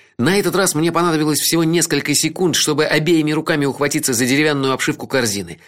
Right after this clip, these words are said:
Я был свободен и мог валить на все четыре стороны. Черхавла великодушно приняла мой дар, зачарованный город решил удовлетвориться подменой, я был спасен. Больше всего на свете мне хотелось разреветься. Не только от облегчения,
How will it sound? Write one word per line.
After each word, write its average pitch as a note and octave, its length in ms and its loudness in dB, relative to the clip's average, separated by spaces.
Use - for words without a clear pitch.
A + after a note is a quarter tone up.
Я G#3 260 0
был G3 200 2
свободен E3 520 2
и D3 120 0
мог C#3+ 220 0
валить C#3+ 260 0
на C3 100 0
все C#3 200 -2
четыре B2 320 0
стороны. G2 480 -2
Черхавла C#3 580 0
великодушно A#2 640 0
приняла B2 340 0
мой G#2+ 180 0
дар, D3 300 -2
зачарованный A2 560 0
город A2 260 0
решил G#2 280 0
удовлетвориться G#2 720 -2
подменой, D3 460 0
я A2 340 -4
был G#2+ 200 -4
спасен. - 600 -4
Больше D3 320 -2
всего C#3+ 200 0
на C3 100 -2
свете D#3 280 -2
мне G#2 120 -2
хотелось B2 460 -4
разреветься. G2 720 -4
Не B2+ 80 -2
только D#3+ 240 0
от - 60 -2
облегчения, C#3 600 0